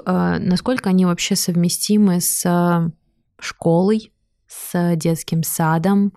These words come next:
Или это всегда будет только какая-то индивидуальная история?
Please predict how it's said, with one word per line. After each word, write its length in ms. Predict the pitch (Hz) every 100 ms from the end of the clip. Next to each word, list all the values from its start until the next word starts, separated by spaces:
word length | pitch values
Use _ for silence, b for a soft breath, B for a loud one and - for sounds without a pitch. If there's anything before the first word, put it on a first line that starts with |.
| B B B B B
Или 260 | 202 226
это 220 | 214 214 202
всегда 380 | - 185 202
будет 300 | 185 190 185
только 500 | 185 185 180 - 180
какая-то 500 | 175 175 170 175 170
индивидуальная 680 | 170 170 165 180 180 170 165
история? 640 | - - 180 185 175 170